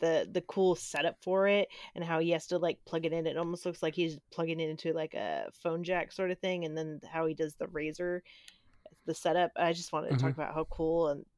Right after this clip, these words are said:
Speaker 1: the, the typewriter thing was and what sort of, like, I don't know if it was actually, like, full-on technology for them then, if that was a thing that they could do for spies, or if it's, like,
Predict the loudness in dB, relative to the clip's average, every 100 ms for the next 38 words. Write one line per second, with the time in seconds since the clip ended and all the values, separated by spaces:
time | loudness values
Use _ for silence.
0 | -4 -4 -4 -8 -2 -2 -2 _ _ _
1 | _ -8 -4 -2 0 0 0 -2 -4 0
2 | 4 6 4 -2 -2 -2 -4 -2 0 0
3 | 0 -2 -4 -6 -10 2 4 4 4 4
4 | 4 2 0 -2 -2 -4 -6 -2 2 2
5 | 0 -2 -12 -18 -20 -20 -2 0 0 -4
6 | -20 -4 2 4 2 0 -4 -2 2 2
7 | 2 0 2 2 2 2 -2 0 2 2
8 | 0 -2 -2 -2 -2 -2 0 0 0 -2
9 | -2 -4 -2 -4 -6 2 2 2 -2 -2
10 | -4 -4 -2 -4 -4 2 2 2 0 4
11 | 4 4 0 0 2 2 2 -2 -4